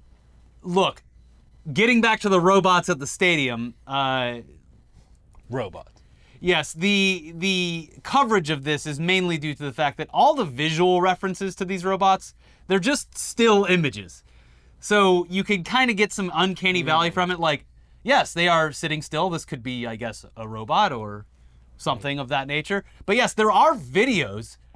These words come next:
Speaker 1: of the robots interacting with spectators and walking around the stadium. Those videos do exist, and they're also on social media. And they clearly <laughs> demonstrate that they are humans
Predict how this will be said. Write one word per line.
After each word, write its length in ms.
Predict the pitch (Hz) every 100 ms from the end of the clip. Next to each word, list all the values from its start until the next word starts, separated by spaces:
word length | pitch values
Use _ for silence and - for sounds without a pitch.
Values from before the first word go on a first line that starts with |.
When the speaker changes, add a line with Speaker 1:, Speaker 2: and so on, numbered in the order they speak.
| - -
Speaker 1:
of 300 | - 240 247
the 120 | 202
robots 440 | 190 180 175 165 175
interacting 480 | 180 170 160 - 160
with 160 | 135
spectators 580 | - 202 190 147 143 156
and 100 | 143
walking 320 | 139 160 156 151
around 200 | 151 147
the 40 |
stadium. 500 | - 175 165 151 151 - -
Those 180 | 208 233
videos 320 | 262 247 202
do 140 | 175
exist, 380 | 196 147 185 175
and 80 | 160
they're 120 | 175
also 540 | 156 170 - 165 147 - -
on 140 | 139 139
social 300 | 160 143 143
media. 320 | 160 131 110 - -
And 120 | 175
they 100 | 175
clearly 560 | - - 277 339 311 226
<laughs> 20 |
demonstrate 680 | 139 311 311 190 175 175
that 140 | 202 196
they 100 | 226
are 140 | 226
humans 640 | 208 254 320 220 208 269